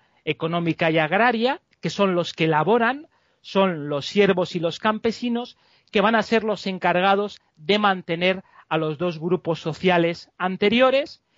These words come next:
Y esto va a ir progresando, va a ir creciendo con el paso de los siglos, hasta dar lugar al sistema feudal europeo, que ya va a ser mucho más estructurado,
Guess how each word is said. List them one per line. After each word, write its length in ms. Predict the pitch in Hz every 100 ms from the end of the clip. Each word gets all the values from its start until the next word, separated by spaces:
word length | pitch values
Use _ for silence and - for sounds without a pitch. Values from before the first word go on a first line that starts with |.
| _ _
Y 100 | 190
esto 220 | 190 196
va 120 | 185
a 60 | 180
ir 200 | 180 160
progresando, 920 | 180 185 190 180 - 240 233 233 320 _ _ _ _ 165
va 240 | 151 185
a 60 | 180
ir 240 | 185 175
creciendo 640 | - 170 - 233 226 190 -
con 160 | 147
el 140 | 143 139
paso 320 | 170 165 170
de 80 | 156
los 180 | 139
siglos, 580 | - 277 214 135 107 - _ _ _ -
hasta 340 | 151 - 156
dar 220 | 175 180
lugar 500 | 170 165 185 220 143 - _ _
al 180 | 151 147
sistema 720 | 147 135 - 175 175 170 - _ _ _
feudal 580 | - 165 160 160 196 190
europeo, 640 | 180 170 185 214 240 247 - _ _ _
que 100 | -
ya 140 | 170 175
va 100 | 170
a 60 |
ser 240 | - 190 170
mucho 340 | 175 175 170
más 240 | 165 165
estructurado, 960 | 170 - 165 160 - 175 214 214 208 233